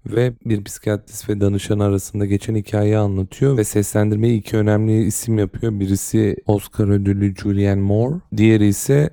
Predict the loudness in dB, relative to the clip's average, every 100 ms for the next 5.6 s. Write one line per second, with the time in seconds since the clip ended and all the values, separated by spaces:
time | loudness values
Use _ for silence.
0 | -4 0 2 4 2 2 0 4 4 4
1 | 4 4 2 2 0 -2 -2 2 4 4
2 | 2 0 0 -8 -20 -20 -12 -2 0 2
3 | 2 0 -2 -4 -8 -8 -4 -4 -2 -4
4 | -8 -2 0 0 -2 -10 -8 -8 -4 -4
5 | -4 -4 0 0 0